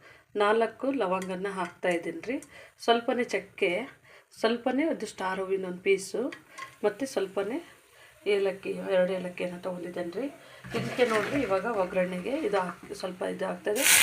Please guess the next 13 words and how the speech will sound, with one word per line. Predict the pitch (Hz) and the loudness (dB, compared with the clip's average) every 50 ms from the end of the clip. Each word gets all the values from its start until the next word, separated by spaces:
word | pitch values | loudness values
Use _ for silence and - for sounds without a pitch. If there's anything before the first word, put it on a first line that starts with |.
| - - - - - - - - 214 | 6 6 6 4 4 4 4 6 8
ಒಂದು | 214 214 | 8 8
ಅರ್ಧ | 202 196 196 - 285 294 294 | 8 8 8 8 8 8 8
ಈರುಳ್ಳಿ | 247 220 220 220 220 214 196 196 | 8 6 8 8 8 6 6 6
ಕಟ್ | - 202 185 180 - 220 | 6 4 4 4 4 4
ಮಾಡಿ | 202 196 190 185 | 6 6 6 4
ಸಣ್ಣಕ್ಕೆ, | 185 - 190 180 190 190 180 - - 190 254 311 - - - - - - - | 2 2 2 4 4 2 0 2 2 2 4 4 2 0 -2 -6 -8 -4 -4
ಇದು | - 226 294 349 381 427 | -2 0 0 0 2 2
ಈರುಳ್ಳಿ | 214 208 214 202 208 202 208 | 4 6 6 6 6 4 2
ಹಾಕಿದ್ಮೇಲೆ | 208 185 190 185 190 - - 208 175 202 196 190 196 247 294 - - - - - - - - - - | 2 4 2 2 2 2 0 0 0 0 0 0 0 -2 -2 -4 -2 -4 -4 -4 -4 -4 -6 0 2
ನಾವು | 214 208 214 | 4 6 8
ಮಾಡ್ಕೊಂಡಿರುವಂಥ | 208 202 220 226 - - 226 226 220 220 220 214 - | 8 8 8 8 6 4 4 4 6 6 4 4 4
ಈರುಳ್ಳಿ | 262 240 208 196 196 208 208 196 - | 6 8 8 10 10 10 8 8 8
ಪೇಸ್ಟು. | 202 190 185 180 - - 220 | 6 6 6 6 6 6 6